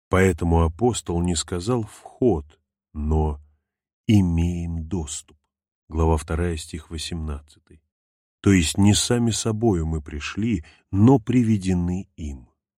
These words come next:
«Никто, — сказал Спаситель, — не приходит к Отцу, как только через меня». И в другом месте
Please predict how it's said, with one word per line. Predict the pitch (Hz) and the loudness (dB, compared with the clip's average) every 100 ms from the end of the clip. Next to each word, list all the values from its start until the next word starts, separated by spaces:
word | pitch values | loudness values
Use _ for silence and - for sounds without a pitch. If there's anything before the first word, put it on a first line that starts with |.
| _ _ _ _ _ _ _ _ _ _ _ _ _ _ | _ _ _ _ _ _ _ _ _ _ _ _ _ _
«Никто, — | 92 92 127 147 - _ 107 85 | 0 6 6 4 -2 _ -6 -4
сказал | - - 76 87 78 | -8 -8 -2 -2 -2
Спаситель, — | - 78 - 131 117 120 107 _ _ | -6 -6 -4 -4 -2 -4 -4 _ _
не | 90 90 117 | -2 4 4
приходит | 135 117 117 - 98 101 82 80 | 4 -2 -4 -6 -6 -6 -4 -8
к | - | -6
Отцу, | 76 - - - 104 101 _ _ | -8 -8 -10 -6 -8 -8 _ _
как | 90 82 - | -4 -4 -6
только | - 104 107 - | -4 -4 -4 -12
через | - - 82 78 76 | -8 -6 -4 -4 -6
меня». | 78 76 69 _ _ _ _ _ _ _ - | -6 -8 -12 _ _ _ _ _ _ _ 0
И | 101 | 0
в | 85 | 2
другом | 95 95 131 98 | 0 2 2 2
месте | 98 80 - 80 | 0 -2 -6 -12